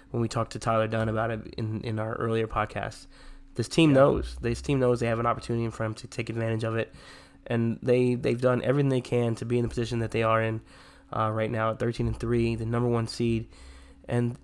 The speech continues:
Speaker 1: you know, the road through, the road to Super Bowl goes through San, San Francisco. It goes through Levi Stadium. And I don't think it ends this weekend. I don't think it ends next weekend. I think the Niners are on their way. Um, but I'm allowed to be nervous. I'm allowed to pace my <laughs> living room. I'm allowed to,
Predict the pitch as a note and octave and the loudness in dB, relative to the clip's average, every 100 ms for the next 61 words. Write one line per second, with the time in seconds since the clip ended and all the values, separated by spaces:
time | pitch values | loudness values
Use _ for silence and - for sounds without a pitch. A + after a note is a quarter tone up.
0 | - C3 A2+ - A#2+ A#2+ C3+ C#3 C#3 C3+ | -2 0 0 -2 0 4 4 4 2 2
1 | B2+ B2 C#3 D3 C#3 - D3+ C3+ B2+ A#2+ | 0 2 4 4 0 0 2 4 2 0
2 | A#2+ - A#2+ - A#2+ A#2 - A#2+ - G#2+ | 0 -2 -4 -2 0 0 2 0 0 -4
3 | - - - - - A#2 - B2 B2+ B2+ | -4 -8 -14 -10 -6 0 6 6 6 2
4 | A#2+ A2+ A#2 - - A2+ - - - - | 2 2 2 0 -2 0 -4 -6 -14 -14
5 | - - - - A#2 A2+ - A#2 B2 A#2+ | -16 -20 -10 -2 0 0 2 2 2 2
6 | A#2 A#2 A#2 A#2 A2 - - A#2+ - C3+ | 2 0 2 2 2 -2 -2 -4 0 0
7 | C3 B2+ A#2 A2+ G#2+ A2+ A#2 A2+ A#2 A#2+ | 4 4 4 2 0 0 0 0 2 2
8 | - A#2+ A#2 G#2+ - A2+ - A2+ A2+ A2 | 2 0 0 -2 -2 -4 0 2 2 2
9 | A2 A2 G#2+ A#2+ D3 - - - - - | 0 0 2 4 4 2 -14 -20 -20 -14
10 | - A2+ A2+ A2 A2 - - - - - | -2 4 4 2 -2 -10 -20 -20 -20 -20
11 | _ - _ - - - - - - _ | _ -20 _ -16 -16 -20 -20 -20 -20 _
12 | _ _ _ - - C3 A#2 - - - | _ _ _ -20 2 6 6 4 -12 -20
13 | - - - _ _ _ - A2 A#2 A2 | -20 -20 -20 _ _ _ -2 2 4 4
14 | A2 A2 A2 A2 - - - A#2+ A2+ - | 2 0 0 -2 -6 -6 2 4 4 4
15 | A2+ - A2+ A#2+ A#2+ A#2 A#2 A2 A2 A2+ | 4 4 4 6 6 6 4 4 2 2
16 | A2 - A2 A2+ | 2 0 0 -2